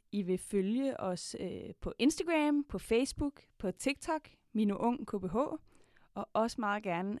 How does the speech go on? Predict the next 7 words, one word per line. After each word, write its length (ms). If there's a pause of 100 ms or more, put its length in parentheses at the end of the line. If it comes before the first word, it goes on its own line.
(120)
at 180
I 100
lige 320
følger 360
os 200
på 400
Spotify. 680